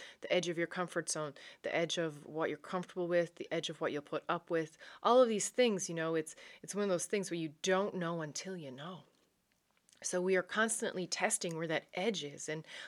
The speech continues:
I'm encouraging you to forgive yourself if you were f-, trying to figure out where your edge of your boundary or your self-control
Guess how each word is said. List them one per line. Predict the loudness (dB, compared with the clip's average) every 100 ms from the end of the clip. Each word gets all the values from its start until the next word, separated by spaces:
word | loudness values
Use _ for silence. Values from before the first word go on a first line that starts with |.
| -4
I'm | -2 0
encouraging | -2 0 4 4 4 0
you | -2
to | -2 -10
forgive | -10 -10 -2 0 0
yourself | 0 -4 -4 -4 -10 -12 -14
if | -8
you | -8
were | -8
f-, | -12 -12
trying | -10 -4 -2 -2
to |
figure | -2 -2 0 2
out | 2 2
where | -2
your | 0 -2 0
edge | 0 0
of | -8 -10
your | -6
boundary | 2 2 2 -2 -8 -8 -18 -18 -8
or | -6
your |
self-control | 0 4 4 2 -10 -8 -2 0 0